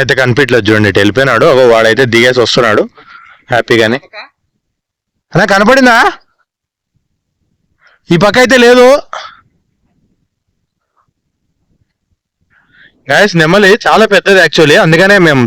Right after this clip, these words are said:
తీయాలని చెప్పి ట్రై చేస్తాం కానీ దొరకలేదు. నేను అదే ఆ వాన పడుతుందని చెప్పి ఫోన్ జేబులో పెట్టుకోవడం వల్ల నేను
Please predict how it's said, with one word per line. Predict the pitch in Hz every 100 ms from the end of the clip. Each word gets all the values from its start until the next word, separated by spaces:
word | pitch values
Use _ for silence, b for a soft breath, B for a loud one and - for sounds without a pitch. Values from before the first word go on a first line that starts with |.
| 110
తీయాలని | 151 180 185 160
చెప్పి | 151 185
ట్రై | 160 156
చేస్తాం | 170 165 147
కానీ | 151 170
దొరకలేదు. | 143 143 175 123 160 247 B B B B B 151
నేను | 165 170
అదే | 214 - B B _ 139
ఆ | 139
వాన | 160 214
పడుతుందని | 214 196 214 208
చెప్పి | 196 254 196
ఫోన్ | 208 202
జేబులో | 208 214 208
పెట్టుకోవడం | 190 214 208 208
వల్ల | 208 262
నేను | 254 202